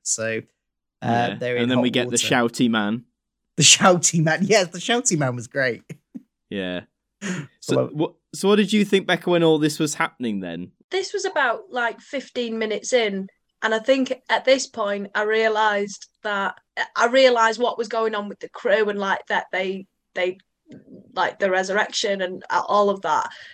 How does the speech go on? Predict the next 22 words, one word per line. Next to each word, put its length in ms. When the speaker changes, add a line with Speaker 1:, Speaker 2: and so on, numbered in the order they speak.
Speaker 3:
So 140
it 40
was 120
about 200
fifteen 360
minutes 260
in, 140
I 80
paused 380
it 80
and 100
went, 220
"Oh." 640
<laughs> 680
Like, 260
I, 180
I 180
actually, 560
the 80
pennies 340
dropped. 420
Speaker 2:
Yeah. 280